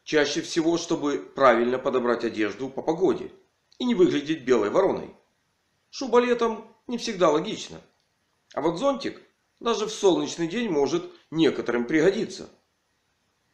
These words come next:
Потому как те условия, которые вы видели, очень легко сгореть на вот таком весеннем солнце, когда снег отражает солнечные лучи,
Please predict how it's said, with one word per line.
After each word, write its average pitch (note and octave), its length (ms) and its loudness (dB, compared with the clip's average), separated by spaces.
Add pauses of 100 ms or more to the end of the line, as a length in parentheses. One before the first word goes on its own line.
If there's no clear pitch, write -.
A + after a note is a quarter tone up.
(300)
Потому F3+ 280 2
как F3+ 260 -2 (600)
те G#3 100 2
условия, F#3+ 400 8
которые C#3 300 0
вы D3 80 -4
видели, F#3 680 -4
очень C4+ 380 -2
легко A#3 400 0
сгореть D#3+ 640 2 (360)
на B2+ 120 2
вот D3 180 2
таком D#3 360 2
весеннем A2+ 560 -4
солнце, C4+ 420 -4 (760)
когда C#3+ 220 2
снег E3+ 420 0
отражает B2+ 640 2
солнечные B2 500 -2
лучи, E3 440 -6